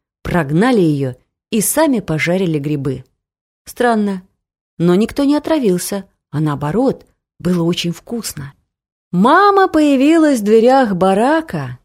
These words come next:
как раз в тот момент, когда в тазу варилась цветная капуста,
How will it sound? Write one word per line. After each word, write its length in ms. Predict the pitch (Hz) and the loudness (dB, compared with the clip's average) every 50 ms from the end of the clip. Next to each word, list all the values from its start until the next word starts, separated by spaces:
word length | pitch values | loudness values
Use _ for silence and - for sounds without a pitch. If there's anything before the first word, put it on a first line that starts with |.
| _ _ | _ _
как 300 | - 202 233 240 - - | -4 -4 -4 -4 -4 -4
раз 320 | 285 311 339 339 320 330 | -2 0 0 0 0 -2
в 120 | - - | -8 -14
тот 360 | _ _ 262 277 277 269 - 180 | _ _ -2 -2 -2 -2 -4 -4
момент, 760 | 185 185 180 180 190 233 302 330 302 208 147 139 - - _ _ _ _ _ _ _ _ _ _ - | -2 -2 0 0 0 0 0 0 0 -2 -4 -6 -10 -18 _ _ _ _ _ _ _ _ _ _ -10
когда 480 | - 196 226 233 254 240 302 330 349 | -4 -4 -4 -2 -2 0 2 2 2
в 140 | 330 339 - | 2 -2 -2
тазу 460 | _ 233 240 247 247 254 302 320 320 | _ 0 0 0 0 -2 -2 -2 0
варилась 580 | 254 180 180 185 185 190 185 175 156 151 147 - | 2 2 2 2 4 4 4 4 2 0 -2 -4
цветная 600 | - - 143 139 139 143 147 147 143 139 135 127 | -6 -6 -6 -6 -6 -6 -6 -4 -4 -4 -4 -4
капуста, 880 | - 127 120 117 - 202 240 269 277 269 - - - 247 240 240 240 233 | -4 -6 -8 -4 -2 -2 0 0 -2 -4 -6 -6 -4 -4 -4 -4 -6 -10